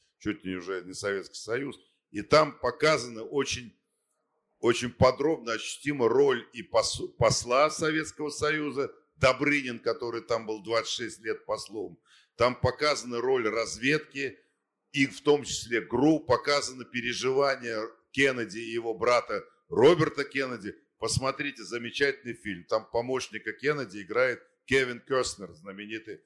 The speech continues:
американский актёр. Фильм называется «Тринадцать дней» или «Тринадцать». Вот,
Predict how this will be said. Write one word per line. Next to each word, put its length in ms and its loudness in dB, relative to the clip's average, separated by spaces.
американский 680 -2
актёр. 420 -8
Фильм 220 -12
называется 580 -4
«Тринадцать 600 -6
дней» 320 -6
или 140 -14
«Тринадцать». 600 -14
Вот, 160 -14